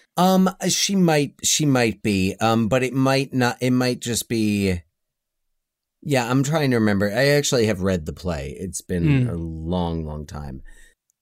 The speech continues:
Speaker 1: Yeah, I, I did find, though, that the adaptation, I think this is interesting because you always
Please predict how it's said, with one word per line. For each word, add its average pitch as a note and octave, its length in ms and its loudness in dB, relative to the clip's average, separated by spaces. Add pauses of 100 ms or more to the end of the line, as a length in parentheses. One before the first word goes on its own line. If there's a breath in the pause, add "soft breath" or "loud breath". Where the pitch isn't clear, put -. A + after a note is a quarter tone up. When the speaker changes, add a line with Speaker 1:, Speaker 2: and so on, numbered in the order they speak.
Speaker 1:
Yeah, G#3 420 0
I, F#3+ 200 2 (120)
I F#3+ 80 2
did G#3+ 240 0
find, D#3 420 0
though, B2 200 2
that A2 200 -2
the A#2+ 140 -4
adaptation, A2+ 540 0
I B2+ 80 0
think D3 200 -2
this F#3 160 -2
is D#3 120 0
interesting C3 440 -2
because G#2 360 -2
you A#2 80 0
always A#2 320 -2